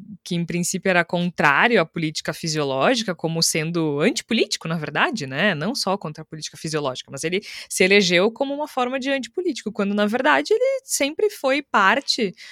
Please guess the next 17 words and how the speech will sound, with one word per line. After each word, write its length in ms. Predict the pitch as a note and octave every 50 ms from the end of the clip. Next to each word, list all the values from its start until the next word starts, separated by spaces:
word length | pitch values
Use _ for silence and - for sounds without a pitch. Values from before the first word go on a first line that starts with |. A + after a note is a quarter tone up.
| - - -
do 160 | F#3 F#3+ G3
sistema. 680 | - - A3 G#3 - - - F3+ E3 D#3+ F#3 B3 D4+ C4+ - - - - A3+ -
E 80 | G#3
até 220 | G#3+ A3+ A3+ A3+ A3
em 160 | A3+ C4 D4
julho 420 | C4 G#3+ A3 A3 A#3+ C#4+ E4+ G#4
desse 340 | C#4 G3 F#3+ - - - F3+
ano 220 | D#3+ D3+ D#3 D#3 D3+
agora, 560 | D3 C3+ C#3 C3+ C3 C#3 G3+ D4 F4+ F#4 A3
ele, 400 | F3+ F3 F3+ G3+ A#3 B3+ C4 -
ele 260 | - - G3 F#3+ G3
afirmou 540 | G3 A#3 A3+ - - E4+ E4+ E4 C#4 B3 C4+ D#4+
que 120 | - -
sempre 540 | D4+ - - - C#4 C#4 D#4 D4 _ - C4
foi 340 | B3 - - - G3+ F#3+ G3
do 140 | F3+ F3 F3
Centrão. 540 | - - F#3+ F3 E3+ - D#3+ C#3+ C3 B2